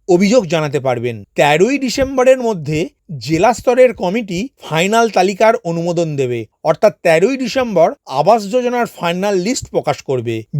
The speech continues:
বিশে ডিসেম্বর থেকে আবাস যোজনার ফাইনাল লিস্ট অনুসারে উপভোক্তাদের ব্যাংক অ্যাকাউন্টে টাকা দেওয়ার কাজ শুরু করবে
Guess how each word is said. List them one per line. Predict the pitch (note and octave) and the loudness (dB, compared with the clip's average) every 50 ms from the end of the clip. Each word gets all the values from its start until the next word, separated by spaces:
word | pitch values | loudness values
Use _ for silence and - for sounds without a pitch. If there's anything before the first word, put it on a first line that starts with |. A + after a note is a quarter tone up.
| C3 C3+ | 0 2
বিশে | F3 A#3 B3 - D4 D4+ B3+ C4 | 2 2 2 2 0 -2 -2 -2
ডিসেম্বর | C4 - - C#4 C4+ C4 C4 C4 B3+ - - | -4 -4 -2 -4 0 0 0 0 0 0 -2
থেকে | A#3 G3+ - - D#3 E3 G3+ A#3+ _ _ _ C#3 C#3 | -2 -2 -2 -2 -2 -2 -2 -4 _ _ _ -4 -2
আবাস | D3 E3+ A3 B3 G#3+ G3+ A3+ | 2 2 2 2 2 -2 -4
যোজনার | B3+ A#3+ B3+ B3 B3 B3+ A3+ - - | -4 -4 -2 -2 -2 -4 -4 -6 -8
ফাইনাল | - F3 E3 E3+ F3+ G#3 A3+ A3+ G#3 G3 | -6 -4 -4 -2 -2 -2 -2 -2 -2 -2
লিস্ট | B3+ C4+ - - B3 A3+ | -2 -4 -4 -4 -4 -2
অনুসারে | A3+ A3 E3+ F#3+ D#3+ D#3+ E3+ A#3 - _ _ _ - G3+ | -2 -2 0 0 2 2 0 0 -4 _ _ _ 2 4
উপভোক্তাদের | E3 B3 B3+ A3+ C4+ B3+ - _ - B3+ B3 C4 B3+ B3+ A#3+ E3+ D3+ | 6 6 6 6 4 2 0 _ -4 -2 2 4 4 4 4 0 -2
ব্যাংক | D#3+ D#3 F#3 A#3+ B3+ - B3+ | 0 0 0 -2 -2 -2 -4
অ্যাকাউন্টে | A#3+ - A#3+ A#3 A3+ A3 F#3 C#3 D#3 D#3 F3 A3 - _ _ _ - | -2 -2 -2 -2 -2 -4 -4 -4 -4 -2 -2 -4 -6 _ _ _ 0
টাকা | D3 D#3 D#3 F3+ G#3 A#3 A3 | 0 0 2 2 2 2 4
দেওয়ার | A3 A#3+ A#3 A#3 A3 - _ F3+ | 4 4 4 4 2 -2 _ -4
কাজ | D#3+ E3+ F#3+ G#3+ - - - | -2 0 0 0 -2 -6 -6
শুরু | G#3 G#3+ B3 A3 B3 | -6 -6 0 2 2
করবে | A#3 A#3 A3 | 2 2 2